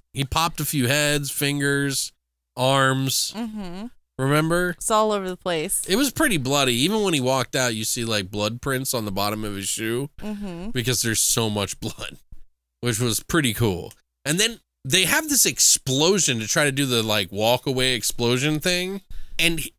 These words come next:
Speaker 1: it, it blows up too close to him. You could see that he almost got hurt.
Speaker 2: Oh, that's not good.
Speaker 1: Do you remember?
Speaker 2: I don't.
Speaker 1: When they were in the shack selling the guns,
Speaker 2: Yeah.
Speaker 1: he takes a grenade, puts it in the dude's mouth.
Speaker 2: Oh, okay.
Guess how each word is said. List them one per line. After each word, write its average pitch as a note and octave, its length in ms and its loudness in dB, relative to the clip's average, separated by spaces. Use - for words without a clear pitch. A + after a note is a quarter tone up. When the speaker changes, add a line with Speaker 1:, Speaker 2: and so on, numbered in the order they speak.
Speaker 1:
it, F3+ 200 2
it E3 180 -6
blows F#3 380 4
up E3+ 160 -2
too F3 200 0
close C#3+ 400 2
to A#2 160 0
him. F2 120 -8
You B2+ 160 2
could D3+ 160 -4
see F3+ 260 2
that C3 140 2
he A2+ 120 0
almost A#2+ 220 0
got G2+ 180 -2
hurt. A2 360 -4
Speaker 2:
Oh, A#3 180 2
that's A3 180 -4
not D4 120 -8
good. F3+ 240 -6
Speaker 1:
Do A#3+ 80 4
you E3+ 100 4
remember? G#3 560 4
Speaker 2:
I A3 100 -6
don't. E3+ 480 -2
Speaker 1:
When G3+ 140 4
they A3+ 100 6
were A#3 100 6
in B3+ 220 2
the D4+ 80 0
shack A3+ 420 4
selling G#3+ 380 2
the A#3+ 100 0
guns, D#3+ 800 2
Speaker 2:
Yeah. B3 340 2
Speaker 1:
he G3+ 200 -2
takes A3+ 420 0
a B3 60 2
grenade, G3+ 640 -2
puts G3+ 260 -2
it G#3+ 80 -2
in G#3 140 2
the E3+ 80 0
dude's E3 400 0
mouth. D#3 640 0
Speaker 2:
Oh, D4 320 4
okay. A3 500 -4